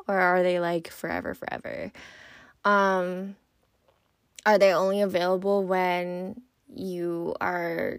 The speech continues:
coach-, being coached for a slam, or are they, like, always, always? 'Cause I feel as though, I feel as though, um, R J Wright,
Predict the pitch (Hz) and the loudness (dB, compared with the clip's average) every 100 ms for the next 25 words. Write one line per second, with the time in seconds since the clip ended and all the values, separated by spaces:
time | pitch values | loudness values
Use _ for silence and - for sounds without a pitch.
0 | - _ _ _ _ - 202 185 185 202 | -12 _ _ _ _ -2 0 0 -2 -2
1 | 190 202 185 - 202 82 - 254 349 392 | 0 -2 -4 -4 -8 -8 -8 -6 -6 -6
2 | 370 - - 202 202 190 190 107 - 104 | -8 -10 -8 -4 -2 0 -2 -2 -4 -4
3 | 101 - - - - - - - _ _ | -6 -8 -12 -12 -12 -12 -16 -20 _ _
4 | _ _ _ - 180 165 - - - - | _ _ _ -4 -2 -2 -4 -8 -12 -12
5 | - - - - - - 247 247 247 285 | -14 -16 -20 -20 -20 -2 2 4 2 0
6 | 330 381 330 254 247 247 240 247 - - | 0 2 0 0 2 2 0 -2 -8 -10
7 | 226 254 277 285 269 233 220 214 208 214 | -8 -4 -2 -4 -4 -4 -2 -2 -2 -6
8 | 208 _ _ - 190 185 185 190 196 _ | -10 _ _ -8 -6 -6 -6 -10 -12 _
9 | _ _ _ _ _ _ _ _ _ _ | _ _ _ _ _ _ _ _ _ _
10 | _ - 190 190 202 185 180 190 | _ -6 -4 -2 -2 -2 -2 -4